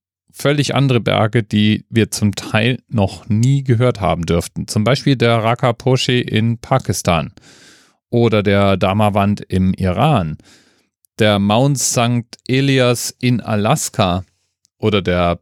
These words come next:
Pico Cristobal Collan neben dem Pico Simón Bolívar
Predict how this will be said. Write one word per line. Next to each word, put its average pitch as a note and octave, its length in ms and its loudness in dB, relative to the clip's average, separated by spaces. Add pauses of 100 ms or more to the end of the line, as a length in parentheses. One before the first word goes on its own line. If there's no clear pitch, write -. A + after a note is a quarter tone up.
(120)
Pico D3 600 0
Cristobal A2+ 840 0
Collan F#2 640 0 (680)
neben F#2 280 0
dem E2+ 140 -2
Pico G2+ 500 0
Simón F#2+ 580 2
Bolívar F2 680 0